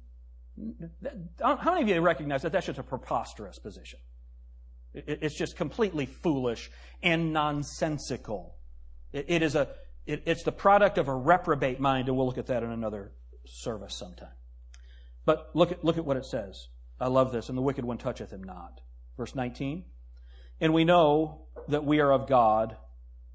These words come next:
And how much of the world lieth in wickedness?" Is that becoming more and more evident to us? "All that is in the world, lust of the eyes, lust of the flesh, pride of life, is not of God,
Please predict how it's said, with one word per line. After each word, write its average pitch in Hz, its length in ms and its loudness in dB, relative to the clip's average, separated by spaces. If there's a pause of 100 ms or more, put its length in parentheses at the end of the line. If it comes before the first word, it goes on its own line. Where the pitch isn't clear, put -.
(800)
And 143 120 -2
how 294 120 2
much 262 200 2
of 156 100 2
the 139 80 2
world 120 240 2
lieth 110 320 0
in 113 80 -8
wickedness?" 107 540 -12 (3500)
Is 165 220 -2
that 294 180 0
becoming 214 480 -4
more 143 240 2
and 139 100 -2
more 120 200 -4
evident 120 500 -10
to 120 220 -10
us? 117 180 -14 (1700)
"All 160 500 6
that 185 120 -2
is 180 100 -4
in 190 80 -2
the 190 80 -4
world, 214 240 -8 (800)
lust 110 200 -10
of 123 60 -6
the 120 80 -2
eyes, 143 300 -2
lust - 160 -10
of 127 80 -14
the - 20 -20
flesh, 135 260 -8
pride 117 160 -10
of 117 60 -8
life, 123 240 -8
is 117 60 -12
not 117 180 -6
of 107 80 -14
God, 107 260 -10